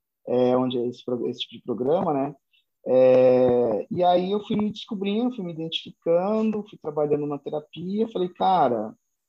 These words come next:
e pra mim foi um medo muito grande, que eu falei, "Putz, o que que eu vou falar pra minha família? O que que eu vou falar pra meu trabalho, pros meus colegas?" Tipo, deixa quieto, né?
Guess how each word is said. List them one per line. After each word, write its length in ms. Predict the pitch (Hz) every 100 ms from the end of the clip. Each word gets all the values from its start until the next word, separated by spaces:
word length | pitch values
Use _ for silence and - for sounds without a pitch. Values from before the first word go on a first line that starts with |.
| _ _ -
e 60 | 151
pra 180 | 180 180
mim 220 | 185 220
foi 220 | - 208
um 80 | 208
medo 260 | 196 196
muito 260 | 190 196 196
grande, 520 | 170 165 185 175 -
que 80 | -
eu 40 | -
falei, 140 | 143 143
"Putz, 280 | 165 160 -
o 40 |
que 120 | -
que 100 | -
eu 60 | 185
vou 100 | 190
falar 460 | 190 170 165 185
pra 100 | -
minha 160 | 165 156
família? 480 | - 139 151 170 160
O 20 |
que 140 | 143
que 80 | 147
eu 60 | 156
vou 120 | 156 -
falar 460 | 143 139 151 165
pra 200 | - 147 143
meu 160 | 139
trabalho, 800 | 139 127 127 139 160 165 156 139 127
pros 140 | 123 123
meus 160 | 131
colegas?" 1000 | - 123 123 147 170 156 135 - _ _ _ _
Tipo, 200 | - -
deixa 280 | 135 165 196
quieto, 360 | 190 165 160 143
né? 300 | 143 151